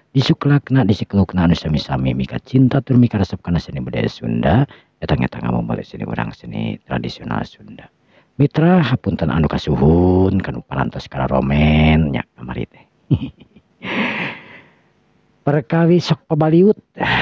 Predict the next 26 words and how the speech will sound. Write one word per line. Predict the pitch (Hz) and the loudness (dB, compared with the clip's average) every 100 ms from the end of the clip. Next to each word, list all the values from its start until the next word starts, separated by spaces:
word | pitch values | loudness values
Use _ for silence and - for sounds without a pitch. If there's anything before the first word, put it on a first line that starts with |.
| - - | -4 -8
perkawi | - - 78 | -8 -2 0
sok | 78 73 - | 0 -2 -4
pabaliut, | 69 69 69 65 65 76 80 90 104 - _ _ _ _ _ - | -4 0 2 2 4 4 4 4 2 0 _ _ _ _ _ -6
sareng | - 71 143 | 0 2 4
dina | - 135 | 2 2
ngupload | 69 - - - | 2 0 -2 -4
nah | - 139 | -2 -2
henteu | - - | -2 -6
tepat, | - - - - 62 - - - | -12 -10 -4 -2 -2 -4 -6 -4
margi | 69 90 71 | -4 -2 -6
pribados | - - 64 64 - | -8 -10 -6 -4 -6
teh | 64 | -10
memang, | - 64 60 60 58 58 57 55 - _ _ | -4 -4 -2 -4 -6 -8 -12 -16 -20 _ _
hmm, | - 64 60 57 55 - - _ _ _ _ _ _ _ _ _ _ _ _ _ _ | -8 -4 -4 -4 -6 -8 -12 _ _ _ _ _ _ _ _ _ _ _ _ _ _
eh, | - 50 50 - - - - _ | -6 -4 -4 -6 -10 -16 -20 _
ngaraos | - - 69 65 127 - - | -4 0 2 2 0 -2 -6
kumaha | 85 95 | 0 2
nya? | 80 - - _ _ _ _ _ _ - | 2 -2 -10 _ _ _ _ _ _ 2
Riweuh | 123 110 113 - | 4 4 2 -2
oge | 110 135 139 110 | -2 0 2 2
sih | 101 92 | 0 -4
selaresna | 78 64 64 62 - 55 | -6 -8 -8 -10 -12 -12
mah. | 52 53 _ _ _ _ _ _ _ | -12 -14 _ _ _ _ _ _ _
Sajabina | - 73 82 85 82 | -4 0 2 2 2
ngupload | 80 85 _ 92 87 73 | 2 0 _ -2 -2 -2
teh | 107 113 117 | 2 4 4